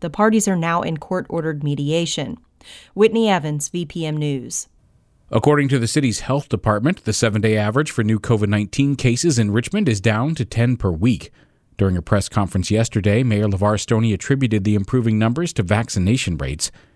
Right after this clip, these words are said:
Speaker 2: He called on young people in particular to get their shots. A spokesperson for the health district said about half of Richmond adults have gotten their first dose, and more than a third are fully vaccinated.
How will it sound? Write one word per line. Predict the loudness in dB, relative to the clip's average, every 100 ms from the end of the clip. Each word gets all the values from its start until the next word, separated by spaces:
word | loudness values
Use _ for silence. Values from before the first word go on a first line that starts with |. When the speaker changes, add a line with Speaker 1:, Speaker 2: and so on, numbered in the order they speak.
| _
Speaker 2:
He | -4 0
called | 2 2
on | 2 2
young | 2 0
people | 0 -2 -2 -2
in |
particular | -6 -4 -2 0 -2
to | -2
get | -2 -4
their | -4 -4
shots. | -4 -4 -2 -4 -6 -10 _ _ _ _
A | -4
spokesperson | 0 -2 0 0 0 -2
for | 0
the | 2
health | 0 0
district | -2 -2 -2
said | 0 2
about | 2 -2 -4
half | -4 -2 -2
of | -2
Richmond | -2 -2 0
adults | 0 0 -2
have | -2 -4
gotten | -2 -2 -2
their | -4
first | -2 -2 -2 0
dose, | 2 2 -4 _ _ -4
and | 0
more | 2 2
than | 0 -2
a |
third | -4 0 0 0
are | -2 -4
fully | -4 -4
vaccinated. | -2 -2 -4 -8 -8 -10 -12